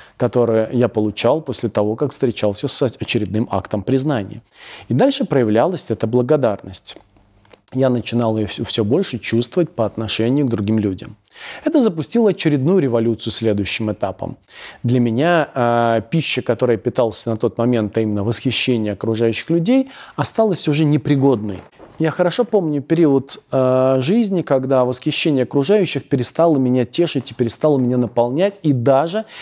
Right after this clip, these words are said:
перестало выполнять функцию сброса, а, напряжения, токсического стыда. Но за счет опыта пребывания в благодарности и увеличения способности присутствия стыда стало становиться все меньше.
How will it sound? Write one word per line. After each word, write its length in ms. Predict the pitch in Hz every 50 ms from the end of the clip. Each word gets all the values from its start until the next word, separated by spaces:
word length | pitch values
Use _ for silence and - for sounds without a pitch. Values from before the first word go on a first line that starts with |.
| - - - - -
перестало 540 | 170 170 165 156 - - 190 196 202 196 180
выполнять 600 | 165 156 - - 147 143 143 160 170 175 160 -
функцию 480 | - - - 165 156 147 - - 139
сброса, 540 | 123 123 123 139 143 139 127 - - 139 131 - - - - - - _ _ - -
а, 480 | 127 123 123 123 123 120 123 120 117
напряжения, 760 | 120 139 139 123 - 143 143 135 156 180 160 123 107 104 104 - - -
токсического 600 | 135 120 - - 123 101 - - - - 113 101
стыда. 320 | - - 127 117 107 104
Но 340 | 104 120 151 165 170 226 - - _ _ _ _ _ _ _ _ _ _ _ - - - _ - - _ _ -
за 140 | 131 127 135
счет 240 | 127 - 160 147 -
опыта 240 | 170 147 - - 120
пребывания 480 | - 135 127 131 131 139 135 131 127
в 20 | 117
благодарности 760 | 113 127 127 127 131 131 135 131 123 120 120 110 - - 139
и 180 | 131 - -
увеличения 580 | 131 123 117 120 120 123 120 - 139 127 120 117
способности 640 | 104 - - 120 - - 127 120 120 117 - - 131
присутствия 520 | 131 143 143 - - 262 247 - - 254 247 - - - - - - _
стыда 400 | - - - 196 185 139 117 104
стало 260 | - - - 127 120
становиться 560 | 117 117 - - 107 101 113 156 190 - - -
все 160 | - - 143
меньше. 440 | 117 101 104 - - - - -